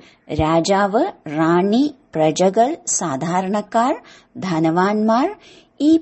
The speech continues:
പദവിയെല്ലാം തന്നെ എങ്ങനെ ലഭിക്കുന്നു? ഇപ്പോൾ നിങ്ങൾക്കറിയാം, ആദി സനാതന ദേവീ ദേവതാ ധർമ്മത്തിന്റെ സ്ഥാപന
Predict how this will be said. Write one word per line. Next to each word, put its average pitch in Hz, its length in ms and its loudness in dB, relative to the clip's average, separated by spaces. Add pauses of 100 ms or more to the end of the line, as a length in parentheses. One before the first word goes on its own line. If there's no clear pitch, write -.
പദവിയെല്ലാം 214 920 0 (100)
തന്നെ 156 380 -2 (340)
എങ്ങനെ 294 480 2
ലഭിക്കുന്നു? 170 840 -2 (640)
ഇപ്പോൾ 185 400 0
നിങ്ങൾക്കറിയാം, 165 960 0 (420)
ആദി 302 440 2
സനാതന 190 760 -2
ദേവീ 180 480 -2
ദേവതാ 196 520 -2
ധർമ്മത്തിന്റെ 180 840 -2
സ്ഥാപന 165 720 0